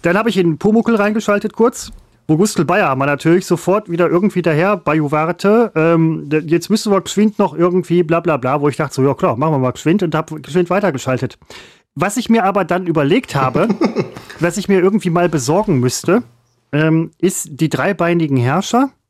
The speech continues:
Speaker 1: Das hab ich früher als Kind geguckt, werde wahrscheinlich wahnsinnig enttäuscht sein, wenn ich nach, für dreißig Euro mir die D-V-D-Box kaufe. Und, ähm, das andere war die dreibeinigen Herrscher, Tommy Orner, ähm, das Geheimnis des siebten Weges. Fand ich als Kind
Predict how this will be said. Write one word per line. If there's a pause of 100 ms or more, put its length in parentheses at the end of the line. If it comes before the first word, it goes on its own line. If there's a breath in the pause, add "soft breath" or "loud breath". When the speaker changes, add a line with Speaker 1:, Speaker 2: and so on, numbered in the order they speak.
Speaker 1:
Das
hab
ich
früher
als
Kind
geguckt,
werde
wahrscheinlich
wahnsinnig
enttäuscht
sein,
wenn
ich
nach,
für
dreißig
Euro
mir
die
D-V-D-Box
kaufe. (500 loud breath)
Und,
ähm, (720)
das
andere
war (400)
die
dreibeinigen
Herrscher,
Tommy
Orner,
ähm,
das
Geheimnis
des
siebten
Weges.
Fand
ich
als
Kind